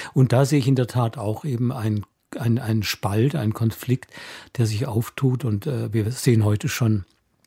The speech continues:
an vielen ländlichen Regionen, dass dort Änderungen nötig sind, sonst verliert das Land eben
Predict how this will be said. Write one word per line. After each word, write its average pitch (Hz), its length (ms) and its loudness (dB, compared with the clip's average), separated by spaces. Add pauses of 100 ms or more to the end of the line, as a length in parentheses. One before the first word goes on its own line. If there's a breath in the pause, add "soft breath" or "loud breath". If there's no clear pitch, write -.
(420)
an 113 180 0
vielen 135 320 4
ländlichen 113 480 0
Regionen, 113 640 0 (520 loud breath)
dass 117 240 0
dort - 300 -2
Änderungen 120 540 4
nötig 110 380 0
sind, 123 260 2
sonst 113 320 -2
verliert 113 840 -2 (420 loud breath)
das 123 200 0
Land 110 400 2
eben 120 380 0